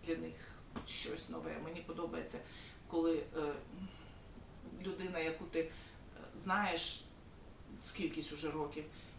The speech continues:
мені подобається бачити, як вони міняються. Тобто, м, ці, ці всі моменти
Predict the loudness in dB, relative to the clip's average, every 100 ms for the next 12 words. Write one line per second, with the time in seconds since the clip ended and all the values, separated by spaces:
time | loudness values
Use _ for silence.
0 | -12 -10 0 0 2 0 4 4 4 2
1 | 4 2 2 -2 0 -2 -2 -4 -6 -6
2 | -6 -6 -4 -4 -2 -4 -2 -6 -8 0
3 | 2 4 2 -2 2 2 4 2 4 2
4 | 0